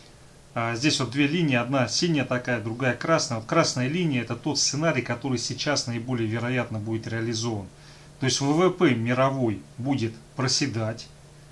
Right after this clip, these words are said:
в две тысячи двадцать первом году, ну или останется на текущих значениях. Вот, и будет очень слабый отскок,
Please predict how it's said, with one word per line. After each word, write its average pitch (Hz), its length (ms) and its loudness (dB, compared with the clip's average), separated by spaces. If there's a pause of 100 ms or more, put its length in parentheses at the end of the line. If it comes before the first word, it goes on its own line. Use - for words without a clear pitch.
(240)
в 110 60 -12
две 127 100 0
тысячи 131 300 0
двадцать 123 320 -2
первом 120 240 -2
году, 120 240 -2
ну 139 180 0
или 127 80 2
останется 120 640 -2
на 123 180 -2
текущих 120 540 -6
значениях. 156 600 -4 (640)
Вот, 123 260 0
и 143 40 0
будет 151 320 -2
очень 151 240 4
слабый 135 440 2
отскок, - 480 -2